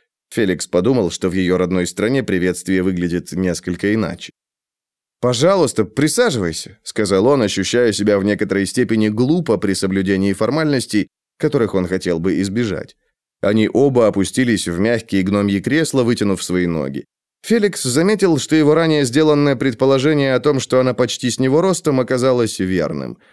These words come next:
Глядя в её лицо, он пересмотрел своё прежнее впечатление от её внешности. Оно изменилось с просто привлекательно до сногсшибательно прекрасно. Во рту у него внезапно пересохло. "Итак,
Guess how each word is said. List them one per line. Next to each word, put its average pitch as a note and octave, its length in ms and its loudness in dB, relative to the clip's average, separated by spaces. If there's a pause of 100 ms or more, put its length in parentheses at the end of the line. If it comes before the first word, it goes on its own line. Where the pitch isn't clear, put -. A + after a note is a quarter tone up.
(220)
Глядя G2 340 0
в E2+ 40 0
её F2 160 2
лицо, F2 300 0
он A#2+ 120 2
пересмотрел G2+ 640 0
своё F2+ 260 0
прежнее F#2 440 0
впечатление G2+ 680 0
от F#2 120 -2
её F#2+ 200 2
внешности. G#2 760 -4 (760)
Оно G#3 240 2
изменилось A3+ 720 2
с - 260 -8
просто D#3+ 520 2
привлекательно E3 840 0
до C#3+ 420 2
сногсшибательно A#2 1160 -2
прекрасно. D3 760 -4 (420)
Во C#3 200 4
рту C3 220 2
у D3 100 4
него D#3 200 4
внезапно F#2+ 520 0
пересохло. E2 680 -4 (1080)
"Итак, F#3+ 480 0